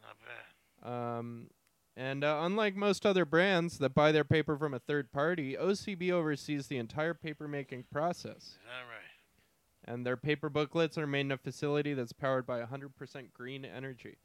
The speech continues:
Speaker 1: How about that?
Speaker 2: Now, okay, I think Todd's gone. I have to ask you a question, Vincenzo.
Speaker 1: Yeah, go ahead.
Speaker 2: Could you take care of Todd for me?
Speaker 1: What do you mean?
Speaker 2: Could you take care of him?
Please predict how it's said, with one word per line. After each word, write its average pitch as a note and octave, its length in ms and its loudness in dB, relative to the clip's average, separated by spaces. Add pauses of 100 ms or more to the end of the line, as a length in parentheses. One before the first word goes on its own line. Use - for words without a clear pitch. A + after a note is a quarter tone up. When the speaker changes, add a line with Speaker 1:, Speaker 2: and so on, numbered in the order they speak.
Speaker 1:
How A#2 100 -20
about A#2 300 -20
that? F#2 120 -20 (1120)
Speaker 2:
Now, C#3 380 -4 (400)
okay, B2+ 320 -2
I A2+ 40 0
think C#3 220 -8
Todd's B2+ 300 -2
gone. A#2+ 240 -4
I B2+ 60 0
have D3+ 100 -2
to D#3 120 -2
ask B2 220 -4
you A#2 100 -6
a A2+ 40 -8
question, A2+ 440 -12
Vincenzo. A2 480 -20
Speaker 1:
Yeah, G#2+ 160 -18
go G#2 120 -16
ahead. G#2+ 160 -20 (1500)
Speaker 2:
Could C#3 220 -8
you G3 100 -8
take G3+ 300 -6
care C#3+ 200 -2
of B2+ 120 -4
Todd A#2 320 -6
for C3+ 160 -8
me? C#3 140 -8 (920)
Speaker 1:
What A2+ 140 -12
do A2+ 60 -6
you A2 60 -8
mean? G#2 220 -16 (880)
Speaker 2:
Could D3 140 -4
you C3 140 -2
take C3 320 -4
care B2+ 280 2
of C3 120 0
him? D3+ 240 -6